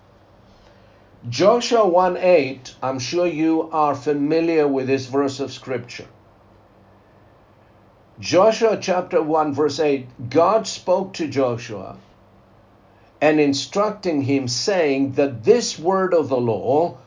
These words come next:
shall not depart out of your mouth. In other words,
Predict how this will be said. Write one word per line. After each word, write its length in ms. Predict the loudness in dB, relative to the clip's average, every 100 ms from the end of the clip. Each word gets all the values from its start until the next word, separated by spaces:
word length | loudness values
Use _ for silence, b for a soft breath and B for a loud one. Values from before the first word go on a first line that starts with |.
| -12
shall 520 | -6 -2 2 2 2
not 380 | 2 2 0 -2
depart 540 | -6 -6 -4 -2 -2
out 320 | -2 0 0
of 120 | 0 -2
your 140 | -2
mouth. 540 | -2 -4 -4 -12 -20 _ b b b b
In 160 | -2 2
other 260 | 4 6
words, 640 | 6 4 2 0 -6 -12